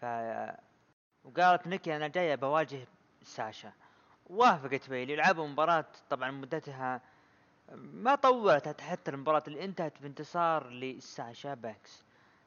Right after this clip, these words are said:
طبعًا، آه، هذا اللي هو كان ما قبل المين ايفنت. روح للمين ايفنت والحدث الأسبوع، الفايرفلاي فان هاوس.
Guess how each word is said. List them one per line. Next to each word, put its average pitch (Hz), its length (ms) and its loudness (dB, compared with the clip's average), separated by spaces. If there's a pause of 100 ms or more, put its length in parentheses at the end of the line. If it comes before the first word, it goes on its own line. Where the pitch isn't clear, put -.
(160)
طبعًا، 139 440 -2
آه، 127 240 -2
هذا 151 680 2 (640)
اللي 107 300 -12
هو 104 180 -16
كان 143 260 0
ما 131 140 -4
قبل 127 280 -2
المين 117 180 -6
ايفنت. 117 300 -12
روح 226 160 4
للمين 180 380 -2
ايفنت 180 440 -4
والحدث 165 600 0
الأسبوع، 143 600 -6 (640)
الفايرفلاي 175 580 4
فان 160 180 -4
هاوس. 143 460 0